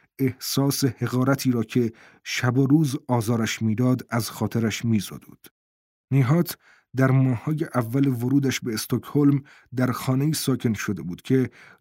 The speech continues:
دانشجویان سوئدی در آن زندگی می‌کردند. در آن خانه هفت نفر اقامت داشت و نزدیکی دخترها و پسرها به یکدیگر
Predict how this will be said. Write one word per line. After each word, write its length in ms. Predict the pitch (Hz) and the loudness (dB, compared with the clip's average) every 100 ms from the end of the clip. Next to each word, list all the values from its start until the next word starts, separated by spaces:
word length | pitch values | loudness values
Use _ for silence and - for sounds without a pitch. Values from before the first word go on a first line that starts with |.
| 123 | 0
دانشجویان 640 | 135 127 120 - 139 156 | 2 2 0 0 2 2
سوئدی 460 | 147 - 127 117 127 | 0 0 0 2 2
در 180 | 123 113 | 2 0
آن 100 | 107 | -2
زندگی 460 | 98 104 92 90 | 0 -2 -2 -6
می‌کردند. 680 | 76 76 - - - - - _ _ _ _ _ | -8 -8 -12 -12 -18 -18 -20 _ _ _ _ _
در 140 | 117 139 | 0 2
آن 100 | 147 | 2
خانه 440 | - 131 139 143 - _ _ _ | 2 2 4 2 -4 _ _ _
هفت 400 | - 143 147 - | -2 0 0 2
نفر 400 | 139 120 127 131 - | 2 2 0 0 -2
اقامت 480 | 123 120 117 101 | -2 2 2 2
داشت 440 | - - - - - _ _ _ _ | -6 -14 -10 -10 -12 _ _ _ _
و 220 | 127 123 123 | 0 2 4
نزدیکی 800 | 127 120 110 117 110 139 139 135 - _ - | 2 2 -2 -8 -6 2 2 2 -8 _ -2
دخترها 540 | 127 127 - 120 110 131 | -2 0 -2 -2 0 0
و 120 | 131 | 0
پسرها 480 | 127 123 120 110 127 | 0 -2 -2 0 0
به 120 | 127 | 0
یکدیگر 600 | 120 - 120 117 147 | -2 -4 -6 0 2